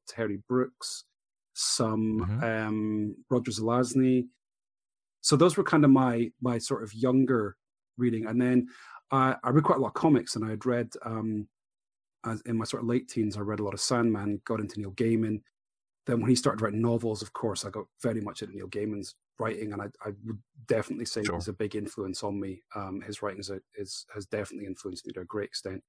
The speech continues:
Speaker 1: And then the other really big influence in terms of this style of stuff, in terms of the Lost War style of stuff, um, was the man who got me back into, uh, reading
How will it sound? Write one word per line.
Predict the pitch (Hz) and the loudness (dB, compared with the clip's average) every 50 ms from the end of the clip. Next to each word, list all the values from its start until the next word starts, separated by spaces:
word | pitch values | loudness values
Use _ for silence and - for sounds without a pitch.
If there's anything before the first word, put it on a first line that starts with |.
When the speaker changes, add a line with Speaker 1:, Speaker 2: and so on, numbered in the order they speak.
| _ _ _ _ _ _ _ _ _ _ _ - | _ _ _ _ _ _ _ _ _ _ _ 2
Speaker 1:
And | 147 143 151 | 6 6 8
then | 151 151 151 | 8 8 6
the | 139 147 175 | 6 4 4
other | 190 208 180 | 2 2 2
really | 143 123 113 139 160 147 143 120 98 - | 2 2 2 0 2 2 0 -2 -2 0
big | - 139 147 147 | 2 2 4 4
influence | 165 139 135 - - 120 110 104 - | 4 2 2 2 0 -2 -2 -2 -4
in | 117 110 | -6 -2
terms | - 143 143 139 117 131 | 0 2 4 4 4 4
of | 123 - - - _ _ _ _ _ _ _ _ | 0 -2 -4 -10 _ _ _ _ _ _ _ _
this | - 135 - - | 2 4 4 2
style | - - 135 117 107 101 | 0 0 0 0 0 -2
of | 98 | -4
stuff, | - - - 120 90 - | -4 -4 -2 -4 -4 -4
in | 95 | -6
terms | 92 - 117 107 | -6 -4 -4 -4
of | 104 | -4
the | 110 | -4
Lost | 95 98 101 98 - - - | -4 -4 -4 -4 -6 -6 -4
War | 107 110 110 | -4 -4 -4
style | - - 110 98 92 90 | -4 -4 -6 -6 -4 -6
of | 87 | -8
stuff, | - - 104 90 85 - - _ - | -8 -6 -6 -6 -6 -8 -14 _ -4
um, | 117 107 104 107 101 - _ | -4 -2 -2 -4 -6 -6 _
was | - 113 107 104 95 - _ | -4 -4 -4 -4 -6 -8 _
the | - 110 | -6 -4
man | 113 113 110 | -2 -2 -2
who | 107 | -4
got | 104 - 104 | -4 -6 -8
me | 107 110 | -8 -8
back | - - 104 107 - - - | -6 -6 -6 -6 -6 -2 0
into, | 135 131 135 131 123 - 123 107 101 101 98 - - _ - | 4 6 6 6 4 4 2 2 2 0 -2 -6 -10 _ -6
uh, | 110 104 101 98 98 95 95 - _ - | -4 -4 -2 -2 -4 -4 -6 -10 _ -6
reading | 110 113 110 104 104 104 98 98 92 | -4 -2 -2 -2 -2 -4 -6 -6 -8